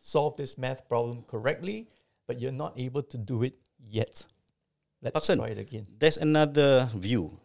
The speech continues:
Speaker 2: to this, right? Which is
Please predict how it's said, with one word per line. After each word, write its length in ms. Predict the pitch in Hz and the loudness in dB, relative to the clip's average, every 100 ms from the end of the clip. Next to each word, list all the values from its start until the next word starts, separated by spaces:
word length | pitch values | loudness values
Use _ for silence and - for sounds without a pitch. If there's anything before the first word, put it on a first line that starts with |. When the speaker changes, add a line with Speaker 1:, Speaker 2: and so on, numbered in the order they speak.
| - | -10
Speaker 2:
to 100 | 87 | -6
this, 460 | 87 80 - - - - - | -4 -2 -2 -4 -10 -20 -8
right? 320 | 85 95 143 _ _ _ | 0 0 0 _ _ _
Which 240 | 101 127 - | -4 -4 -4
is 500 | 117 98 - - - | -2 0 2 0 -4